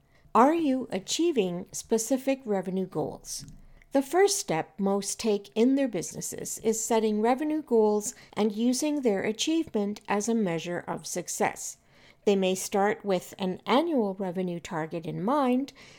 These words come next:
but quickly learn the key to achieving an annual revenue goal is to know how much revenue that translates to on a quarterly, monthly, weekly,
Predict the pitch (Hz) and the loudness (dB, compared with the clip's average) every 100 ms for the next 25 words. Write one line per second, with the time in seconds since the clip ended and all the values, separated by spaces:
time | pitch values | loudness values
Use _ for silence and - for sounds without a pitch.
0 | _ 247 254 - - 320 320 311 277 190 | _ 2 2 0 -4 -4 0 2 2 2
1 | 170 196 208 214 214 269 277 262 254 240 | 2 0 2 0 0 0 0 0 0 2
2 | 220 - - 330 370 349 247 190 190 - | 0 -2 0 2 2 0 0 -2 -4 -6
3 | 196 277 349 220 190 202 214 220 175 156 | -2 0 2 2 2 0 0 0 -2 0
4 | 233 269 175 - - - - 214 208 - | 2 4 2 -4 -16 -8 2 2 2 0
5 | 208 190 175 180 - 254 294 370 320 190 | 2 2 -2 -4 -2 2 4 4 2 0
6 | - 180 170 180 170 170 170 175 226 - | -2 -4 -4 -2 -2 -4 -4 0 0 0
7 | - - 240 254 269 - 175 165 - - | -6 -4 -2 -2 -2 -4 -4 -4 -8 -8
8 | 190 170 165 170 - - _ 196 190 180 | -4 -4 -4 -8 -14 -20 _ -2 0 -2
9 | - - 254 254 262 262 269 269 - _ | -2 4 4 4 2 2 0 -2 -8 _
10 | - 202 208 208 202 196 196 196 _ _ | 0 2 2 -2 -2 -2 -2 -6 _ _
11 | 208 262 302 - 196 180 185 | 2 2 2 -2 -4 -2 -4